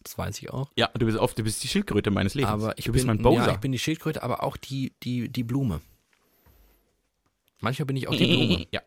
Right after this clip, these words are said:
Speaker 2: Manchmal bist du auch die Blume.
Speaker 1: Ich hab Kopfschmerzen.
Speaker 2: Du bist, es tut mir leid, willst du den Podcast beenden?
Speaker 1: Also morgens um neun Uhr auf leeren Magen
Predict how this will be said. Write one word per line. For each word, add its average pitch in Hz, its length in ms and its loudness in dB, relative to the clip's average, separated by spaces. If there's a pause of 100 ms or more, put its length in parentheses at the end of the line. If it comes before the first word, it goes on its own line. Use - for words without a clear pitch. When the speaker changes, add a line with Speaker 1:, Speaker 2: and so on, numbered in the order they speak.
(1400)
Speaker 2:
Manchmal 110 300 0
bist 117 140 -2
du - 40 -4
auch - 60 -6
die 110 60 -2
Blume. 98 340 -2 (1300)
Speaker 1:
Ich - 120 -6
hab 120 100 -4
Kopfschmerzen. 90 500 -4
Speaker 2:
Du 104 60 -2
bist, 113 200 -6 (880)
es 110 120 -12
tut - 100 -14
mir 101 80 -4
leid, 92 260 -4
willst 107 200 -6
du 101 60 -2
den - 80 -4
Podcast - 360 2
beenden? - 220 -6
Speaker 1:
Also 113 160 -2
morgens 139 480 0
um 120 100 -2
neun 123 340 0
Uhr 131 320 -2
auf 104 120 -4
leeren 117 260 0
Magen 117 500 0